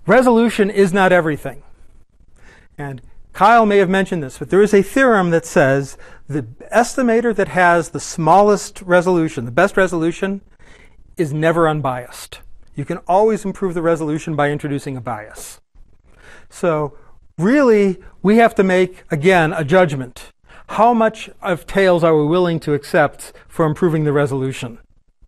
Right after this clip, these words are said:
How much bias are we willing to accept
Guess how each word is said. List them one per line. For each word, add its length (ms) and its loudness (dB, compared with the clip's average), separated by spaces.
How 380 -2
much 260 -2
bias 460 2
are 100 2
we 100 0
willing 360 0
to 120 -6
accept 640 -8